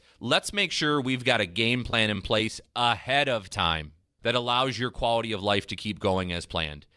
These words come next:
That's income planning. And Jen, I think a lot of our listeners, based on my experiences, they think that an income plan is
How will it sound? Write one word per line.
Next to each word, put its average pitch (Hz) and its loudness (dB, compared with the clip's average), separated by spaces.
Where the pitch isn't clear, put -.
That's - 0
income 151 2
planning. 120 -2
And 131 0
Jen, 135 0
I 120 4
think 165 -2
a 131 2
lot 104 2
of 139 -4
our 110 4
listeners, 95 -2
based 98 0
on 90 0
my 87 4
experiences, 82 -4
they 135 0
think 190 -2
that 151 2
an 131 0
income 143 -2
plan 113 2
is 104 0